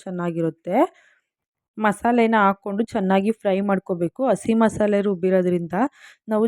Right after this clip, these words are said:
ಜಾಸ್ತಿ ಕುದಿಸೋದಿಲ್ಲ ಅಲ್ವಾ, ಹಾಗಾಗಿ ಹಸಿ ಮಸಾಲೆನ ಚೆನ್ನಾಗಿ ಫ್ರೈ ಮಾಡ್ಕೊಂಡು ಆಮೇಲೆ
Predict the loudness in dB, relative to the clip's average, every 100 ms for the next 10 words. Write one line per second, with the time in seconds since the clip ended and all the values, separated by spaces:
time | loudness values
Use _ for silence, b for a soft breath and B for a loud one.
0 | 4 4 4 0 -8 -6 -8 -8 -4 -2
1 | 0 0 0 0 0 2 0 0 2 2
2 | 0 0 0 -2 0 0 0 -2 -2 -2
3 | -2 -4 -2 -2 -2 -4 -4 -8 -2 0
4 | 0 b b b 0 2 4 4 6